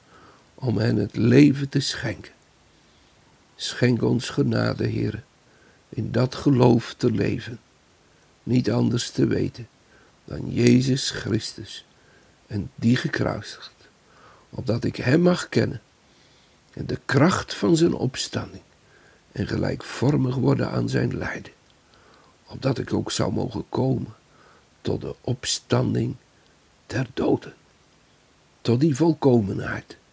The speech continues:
om eeuwig uw lof te kennen, u te loven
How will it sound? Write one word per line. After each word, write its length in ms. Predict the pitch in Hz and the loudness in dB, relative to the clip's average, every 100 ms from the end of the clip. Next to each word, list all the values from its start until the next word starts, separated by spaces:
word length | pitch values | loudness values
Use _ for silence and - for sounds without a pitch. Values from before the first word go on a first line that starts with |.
| _ _ _ _ _ | _ _ _ _ _
om 260 | - - - | -12 -8 -4
eeuwig 680 | - 120 120 - - - - _ _ _ _ _ _ _ _ _ | 4 6 6 0 -8 -12 -16 _ _ _ _ _ _ _ _ _
uw 280 | 135 123 - | 4 6 4
lof 520 | 117 123 - - - - _ _ | 2 0 -4 -16 -20 -20 _ _
te 100 | - - | -14 2
kennen, 440 | 143 170 175 196 _ _ _ _ _ _ _ _ _ - | 6 8 6 2 _ _ _ _ _ _ _ _ _ -6
u 180 | 120 104 | -4 -2
te 160 | 107 | -2
loven 640 | 101 120 156 180 147 202 | 0 8 10 8 6 0